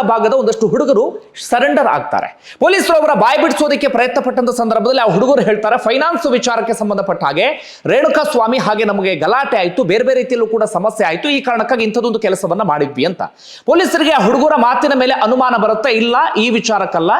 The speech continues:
ಇದು ಬೇರೆ ಆಗಿರ್ಬೇಕು" ಅಂತ ಹೇಳಿ. ಯಾಕಂದ್ರೆ ರೇಣುಕಾ ಸ್ವಾಮಿಯನ್ನು ನೋಡಿದಾಗ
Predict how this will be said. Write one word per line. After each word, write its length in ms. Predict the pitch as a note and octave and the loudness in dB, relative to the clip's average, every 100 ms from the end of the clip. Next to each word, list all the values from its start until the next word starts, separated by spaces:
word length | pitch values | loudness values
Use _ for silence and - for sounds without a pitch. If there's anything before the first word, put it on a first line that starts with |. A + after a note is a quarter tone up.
| - - G#3+ | -2 -6 -2
ಇದು 160 | A3+ | 0
ಬೇರೆ 260 | F3 A#3+ C#4 | 2 2 2
ಆಗಿರ್ಬೇಕು" 680 | A3+ G#3 G#3+ F#3 - C3+ F3+ | 0 0 2 0 0 0 0
ಅಂತ 140 | F#3+ | 0
ಹೇಳಿ. 140 | C3+ | 0
ಯಾಕಂದ್ರೆ 320 | D3+ C4 B3 A#3 | 0 0 0 0
ರೇಣುಕಾ 280 | D4 C#4+ | 0 0
ಸ್ವಾಮಿಯನ್ನು 420 | C#4+ C4+ B3 B3 A#3 | 0 0 0 0 0
ನೋಡಿದಾಗ 360 | G3+ G3+ A3+ | 0 -2 0